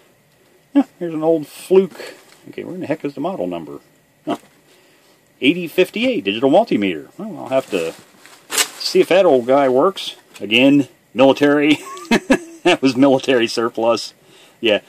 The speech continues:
the military number for this is a A N U S M four eighty-six slash U. Multimeter, comma,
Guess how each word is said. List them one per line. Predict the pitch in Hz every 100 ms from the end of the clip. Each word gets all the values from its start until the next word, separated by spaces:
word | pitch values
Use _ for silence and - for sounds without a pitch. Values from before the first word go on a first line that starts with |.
| _
the | -
military | 131 139 131 127 120 117
number | 120 117 107
for | 110
this | 113 113
is | 98
a | 101 135
A | 131 127
N | 131 117
U | 135
S | 131 127 135
M | 139 127
four | - 135 139
eighty-six | 135 127 - 143 -
slash | - 101 131 147 - 139
U. | 120 95 78 - _ _ _ _ _
Multimeter, | 110 165 180 180 185 190 185 185 - - _ - - _ _ _ _ _ _
comma, | - 170 185 170